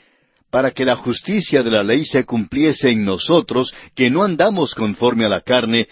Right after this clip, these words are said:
sino conforme al Espíritu". Por tanto, Pablo concluye en Gálatas capítulo cinco, versículo dieciséis, diciendo, "Digo pues, andad en el Espíritu, y no satisfagáis los deseos de la carne".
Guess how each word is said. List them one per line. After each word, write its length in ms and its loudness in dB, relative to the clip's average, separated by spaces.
sino 440 2
conforme 580 0
al 100 -2
Espíritu". 640 -10
Por 160 -4
tanto, 340 0
Pablo 260 2
concluye 520 0
en 120 -4
Gálatas 520 0
capítulo 520 -8
cinco, 340 -4
versículo 480 -8
dieciséis, 800 -4
diciendo, 580 -2
"Digo 320 -2
pues, 380 -4
andad 580 0
en 120 0
el 140 -2
Espíritu, 640 -4
y 140 -2
no 240 2
satisfagáis 920 -2
los 180 0
deseos 460 0
de 80 -2
la 140 -2
carne". 460 -4